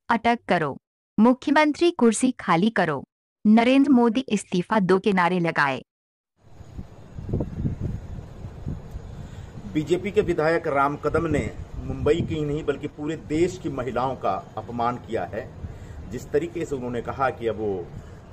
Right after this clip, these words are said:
Speaker 2: महिलाओं का अपहरण करके, लड़कियों का अपहरण करके वो शादी कराने की योजना बना रहे हैं, मुझे लगता है ये बहुत ही शर्मनाक किस्म का बयान है और भारतीय जनता पार्टी, अ,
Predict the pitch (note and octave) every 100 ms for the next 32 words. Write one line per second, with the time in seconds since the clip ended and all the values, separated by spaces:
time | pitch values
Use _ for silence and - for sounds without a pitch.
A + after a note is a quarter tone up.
0 | - A#2+ B2 B2 C3 C3+ C#3 - A2+ A2+
1 | C3+ E3+ F3+ D3+ B2+ C#3 C#3 C3+ - G#2+
2 | A#2+ - C#3+ C#3+ C#3+ - A#2 B2 C#3+ D#3
3 | C#3+ A2+ - A#2+ F2 - - - - F#2+
4 | - A#2 A#2 C#3+ A#2+ A#2 B2 A#2+ A2+ A2
5 | A2 G#2+ F#2+ F2 F#2+ F#2+ C#3 A#2 G#2 -
6 | - A#2 G#3+ - - - - - C#3 A2
7 | - - - - - B2+ B2 B2 B2 -
8 | - - G2+ G#2 G2+ C#3 F#3 A#2 G#2+ A2
9 | G2+ F#2+ F#2 F#2+ F2+ G#2+ G2+